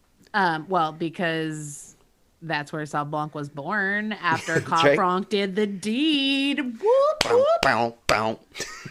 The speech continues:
Speaker 1: Sauv Blanc was like, "I love you, Dad."
Speaker 2: And Cab Franc was like, "Ah, psh, I'm over here,
Speaker 1: And
Speaker 2: you're
Speaker 1: Cab
Speaker 2: over
Speaker 1: Franc
Speaker 2: there."
Speaker 1: was like, "Whatever, I've got an abbey to grow over." <laughs>
Speaker 2: Uh, a-, and so Chinon is one of the rare places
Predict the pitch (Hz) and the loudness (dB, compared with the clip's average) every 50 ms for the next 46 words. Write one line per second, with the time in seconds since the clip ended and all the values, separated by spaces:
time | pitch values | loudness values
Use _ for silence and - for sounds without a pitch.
0 | - - - 294 285 247 269 262 254 254 269 262 254 254 254 294 415 480 480 494 | -8 0 2 2 4 4 4 2 2 2 0 0 0 0 2 2 2 2 4 2
1 | 508 523 523 508 523 523 523 494 480 494 508 523 539 539 539 539 539 539 - _ | 2 4 4 2 2 2 2 2 2 2 2 2 2 2 0 0 -2 -6 -16 _
2 | _ _ _ 523 539 539 523 508 523 - - - - - - - - - _ - | _ _ _ -16 -14 -12 -12 -14 -14 -16 -20 -20 -20 -20 -20 -20 -20 -20 _ -16
3 | - - - 139 131 143 139 135 135 - 135 143 131 131 135 143 139 135 143 131 | -10 -4 -4 0 4 6 6 6 6 4 2 2 2 2 0 0 2 4 4 2
4 | 131 - - 170 208 - 262 - - - - - - - - - 131 151 165 175 | 2 0 0 2 2 0 2 4 6 8 8 8 6 6 4 2 2 4 4 6
5 | 147 123 104 123 131 139 131 123 117 117 113 - 110 - - - 220 226 208 220 | 6 6 6 8 8 8 8 8 8 6 6 6 6 4 4 4 2 0 -2 -2
6 | 196 175 180 190 220 233 226 - 185 190 185 196 196 214 208 240 226 214 180 175 | -2 0 0 0 0 0 0 0 -2 0 2 2 0 2 2 0 0 0 -2 -4
7 | - 160 165 180 175 170 165 165 156 147 147 156 156 147 147 147 143 143 - _ | -6 -4 -4 -4 -2 -2 -4 -6 -6 -8 -12 -10 -10 -8 -8 -10 -10 -12 -14 _
8 | - 151 147 143 147 147 143 143 - _ _ _ _ 185 - - - - - - | -10 -8 -8 -6 -6 -8 -8 -10 -12 _ _ _ _ 0 0 0 -8 -14 -14 -14
9 | - - - - - _ - - - - - - - - - 123 120 117 107 101 | -12 -14 -14 -14 -14 _ -10 -8 -8 -8 -8 -12 0 4 6 6 8 6 4 2
10 | - - - 135 131 117 - - 135 131 127 - 147 135 131 127 - - 143 139 | -2 2 4 6 6 6 4 2 0 0 4 4 6 6 6 6 4 4 4 6
11 | 143 165 165 165 160 139 139 120 135 143 139 139 139 135 127 127 135 135 147 151 | 6 6 6 6 6 6 4 6 6 6 6 6 6 6 6 8 8 8 8 6
12 | 151 - 156 147 147 - 147 135 131 123 - | 6 4 4 4 4 4 4 4 4 4 0